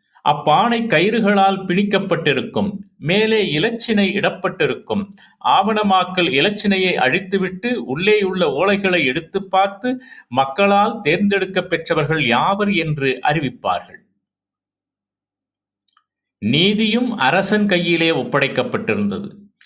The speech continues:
என்றாலும் அரசனுக்கு அந்நீதியை நினைவூட்ட வேண்டிய கடமைகளை புலவர்கள் செய்தனர்.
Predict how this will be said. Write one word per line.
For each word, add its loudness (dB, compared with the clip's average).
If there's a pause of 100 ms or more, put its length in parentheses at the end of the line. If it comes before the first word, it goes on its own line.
(200)
என்றாலும் 2
அரசனுக்கு 2
அந்நீதியை 2
நினைவூட்ட 0
வேண்டிய 0
கடமைகளை 0
புலவர்கள் -2
செய்தனர். -4